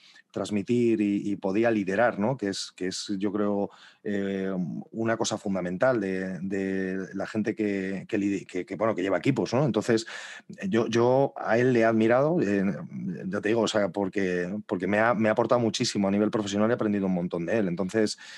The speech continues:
eh, siempre, de hecho, alguna vez he utilizado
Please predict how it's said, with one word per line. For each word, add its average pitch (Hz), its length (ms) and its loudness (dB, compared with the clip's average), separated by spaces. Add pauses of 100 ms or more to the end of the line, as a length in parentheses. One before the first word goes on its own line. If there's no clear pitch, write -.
(240)
eh, 95 640 -2
siempre, 120 520 2
de 104 100 2
hecho, 113 320 4
alguna 110 220 2
vez 110 180 2
he - 20 0
utilizado 104 500 0